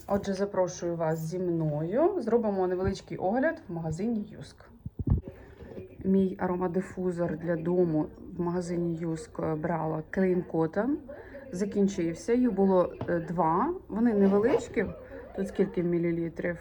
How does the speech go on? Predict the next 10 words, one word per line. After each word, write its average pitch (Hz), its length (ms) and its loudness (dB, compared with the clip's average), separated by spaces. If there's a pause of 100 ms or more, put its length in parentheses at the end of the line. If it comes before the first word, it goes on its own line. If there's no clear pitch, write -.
(140)
Е, 165 340 0 (840)
сто - 260 0
мілілітрів. 196 840 4
І 202 80 6
вони 220 300 4
за 202 180 4
літо 226 420 6
буквально 196 580 2
висохли 175 680 2
просто. 165 520 -2